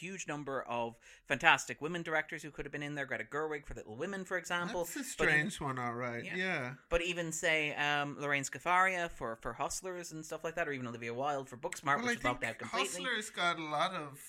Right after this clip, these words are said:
Speaker 2: um, snubs,
Speaker 1: Yes,
Speaker 2: didn't
Speaker 1: yes,
Speaker 2: it?
Speaker 1: it did.
Speaker 2: Is
Speaker 1: And
Speaker 2: this, is, is this the snubs and flubs,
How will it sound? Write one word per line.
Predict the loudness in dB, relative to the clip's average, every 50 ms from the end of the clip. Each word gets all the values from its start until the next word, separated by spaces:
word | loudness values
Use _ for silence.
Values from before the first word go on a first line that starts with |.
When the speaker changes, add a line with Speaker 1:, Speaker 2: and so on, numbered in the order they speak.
| -10 -6 -4
Speaker 2:
um, | -4 -2 -4 -6 -8 -10
snubs, | -10 -2 2 2 2 2 2 -4 -10 -12 -12 -12 -12 -10
Speaker 1:
Yes, | 2 6 6 6 6 4
Speaker 2:
didn't | 0 2
Speaker 1:
yes, | 2 2 2 2
Speaker 2:
it? | -2
Speaker 1:
it | -2
did. | -2 0 0 0 0 2 4
Speaker 2:
Is | 6 6
Speaker 1:
And | 6
Speaker 2:
this, | 6 4 4
is, | 6 6 6 6 6
is | 6 4 4 4 4
this | 2 0 0 0 -2
the | -2 -2
snubs | -2 -2 4 8 8 8 8 8 2 -4
and | -6 -6 -6
flubs, | -4 4 6 6 6 6 4 -2 -8 -12 -10 -10 -10 -10 -12